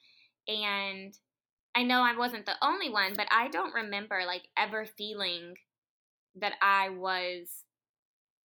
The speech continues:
any different from anyone else. Um, because it was never pointed out to me. Like, I noticed small things within interactions with my peers, um, and other children across the grade.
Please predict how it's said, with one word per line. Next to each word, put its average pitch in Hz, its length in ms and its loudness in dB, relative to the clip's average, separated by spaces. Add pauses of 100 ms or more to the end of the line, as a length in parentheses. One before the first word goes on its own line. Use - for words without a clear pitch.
(120)
any 220 380 -6
different 214 420 -2 (680)
from 330 180 -2
anyone 330 400 -2
else. 349 520 0 (500)
Um, 202 580 -2 (1300)
because 247 280 -2
it 247 60 -2
was 233 120 -4
never 214 360 0 (100)
pointed 214 300 -4
out - 240 2
to 170 100 -12
me. 151 120 -12
Like, 185 180 -2
I 247 100 4
noticed 285 600 -2
small 240 280 2
things 233 320 -4
within 214 280 -6 (120)
interactions 202 540 0
with 196 120 -6 (600)
my 202 260 -2
peers, 196 640 -4 (400)
um, 180 340 -4
and 185 180 -8
other 190 200 0
children 190 320 -8
across 185 340 -4
the 185 80 -8
grade. 175 480 -4